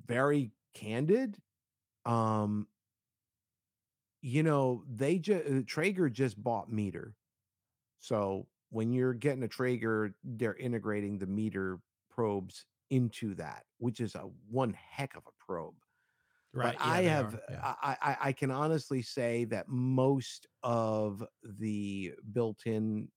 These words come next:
Speaker 1: meters and stuff on these, I, m-, not meters, but built-in thermometers and, uh, probes, I,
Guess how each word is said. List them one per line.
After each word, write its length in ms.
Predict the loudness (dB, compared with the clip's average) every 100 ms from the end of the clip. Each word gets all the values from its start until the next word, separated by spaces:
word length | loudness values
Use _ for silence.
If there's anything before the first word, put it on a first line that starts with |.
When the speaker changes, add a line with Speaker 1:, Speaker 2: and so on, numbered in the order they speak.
| -8
Speaker 1:
meters 640 | -4 -2 0 0 -2 -4
and 140 | -8 -10
stuff 340 | -8 -8 -8 _ _ _ _ _
on 180 | -2 -2 0
these, 280 | -2 -4 -2
I, 120 | 0
m-, 420 | 0 0 -2 -4 -6
not 220 | -4 -4
meters, 280 | -4 -4 -6
but 180 | -8 -6
built-in 520 | -4 -4 -2 -4 -4 -4
thermometers 580 | -2 0 0 -2 -4 -6
and, 120 | -10 _ -8
uh, 100 | -8 -4
probes, 380 | 0 0 0 -6 _ _ _ _ _
I, 100 | -4